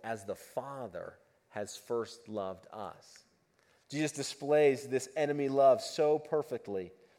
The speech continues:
on the cross. This is chapter, this is in Luke here. At the very end,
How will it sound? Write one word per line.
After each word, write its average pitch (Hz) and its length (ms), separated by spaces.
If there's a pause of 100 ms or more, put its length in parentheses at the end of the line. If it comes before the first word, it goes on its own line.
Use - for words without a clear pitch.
on 123 140
the 110 80
cross. - 560 (1120)
This 127 160
is 120 200 (1000)
chapter, 143 520 (1500)
this 139 140
is 139 200
in 147 240
Luke 147 260
here. 123 340 (1800)
At 127 100
the 135 60
very 165 300
end, 147 380